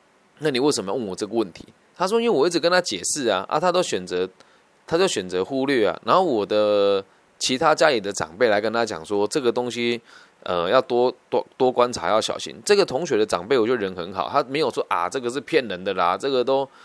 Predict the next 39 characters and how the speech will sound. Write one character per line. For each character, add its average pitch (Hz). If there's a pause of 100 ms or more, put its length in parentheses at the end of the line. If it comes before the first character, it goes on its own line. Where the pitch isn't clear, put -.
(240)
这 139
个 131
会 143
抓 131
去 131
关 123
他 135
们。” 123
他 135
就 135
说 127
：“这 170
个 123
听 165
起 -
来 80
利 120
息， 78
利-， 120
呃， 104
这 120
个 127
利 131
率 127
太 104
高 90
了， 82
我 82
认 104
为 85 (540)
可 -
能 80
性 113
不 107
大。” 135 (600)
那 180
我 123
就 165
说， 170